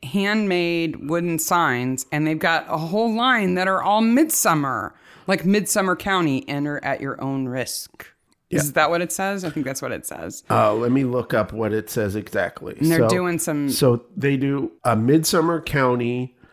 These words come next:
Speaker 2: welcome to Midsummer County, entry is entirely at your own risk
Speaker 1: Yeah.
Speaker 2: sign with a badger on it, which is
Speaker 1: Mm-hmm.
Speaker 2: really nice. It looks beautiful.
Speaker 1: Mm-hmm.
Speaker 2: They do Badger's Drift, Midsummer Worthy, Fletcher's Cross,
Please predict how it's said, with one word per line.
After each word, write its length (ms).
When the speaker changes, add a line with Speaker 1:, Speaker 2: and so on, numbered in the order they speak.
Speaker 2:
welcome 400
to 60
Midsummer 440
County, 580
entry 480
is 160
entirely 680
at 100
your 180
own 200
risk 240
Speaker 1:
Yeah. 340
Speaker 2:
sign 180
with 240
a 80
badger 460
on 240
it, 140
which 240
is 160
Speaker 1:
Mm-hmm. 80
Speaker 2:
really 300
nice. 360
It 100
looks 280
beautiful. 640
Speaker 1:
Mm-hmm. 400
Speaker 2:
They 140
do 180
Badger's 500
Drift, 480
Midsummer 540
Worthy, 680
Fletcher's 500
Cross, 560